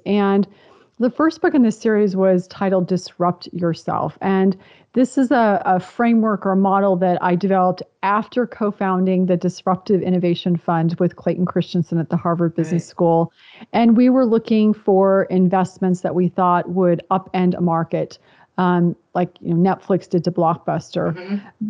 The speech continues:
Speaker 1: But the big aha for me was that disruption wasn't just about products and services and companies and countries, but it was also,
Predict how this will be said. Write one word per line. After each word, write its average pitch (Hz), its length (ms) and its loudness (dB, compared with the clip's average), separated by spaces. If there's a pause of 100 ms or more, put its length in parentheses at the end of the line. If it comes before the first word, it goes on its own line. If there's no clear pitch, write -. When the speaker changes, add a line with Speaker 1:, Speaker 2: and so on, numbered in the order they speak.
(120)
Speaker 1:
But 226 160 0
the 233 60 -4
big 302 240 2
aha 240 380 0
for 190 220 -2
me 214 300 2
was 175 340 0
that 175 380 -2
disruption 220 680 -2
wasn't 185 380 2
just 185 180 -4
about 175 300 -2
products 180 560 -2
and 170 120 -4
services 214 720 0
and 156 220 -6
companies 240 640 2
and 190 120 0
countries, 190 520 -2
but 185 120 -2
it - 80 2
was 190 140 0
also, 190 720 0